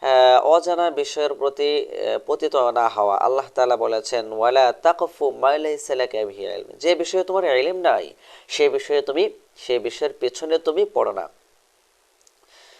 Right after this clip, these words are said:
"ওয়ালা তাকফু মা লাইসা লাকা বিহি ইলম, ইন্না সামআ ওয়াল বাসারা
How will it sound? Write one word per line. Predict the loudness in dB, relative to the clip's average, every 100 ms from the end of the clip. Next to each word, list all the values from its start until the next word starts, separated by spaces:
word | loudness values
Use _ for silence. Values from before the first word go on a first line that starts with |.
| _ 2
"ওয়ালা | 4 6 4
তাকফু | 2 0 0 -6
মা | -6 0 4 6 6 4
লাইসা | 2 4 2 0 -4
লাকা | -2 0 0
বিহি | 0 -6 -4
ইলম, | -4 -4 -8 -4
ইন্না | -2 0 0 0
সামআ | -2 -2 -2 0 2 2
ওয়াল | 2 -2
বাসারা | 0 0 0 2 4 6 4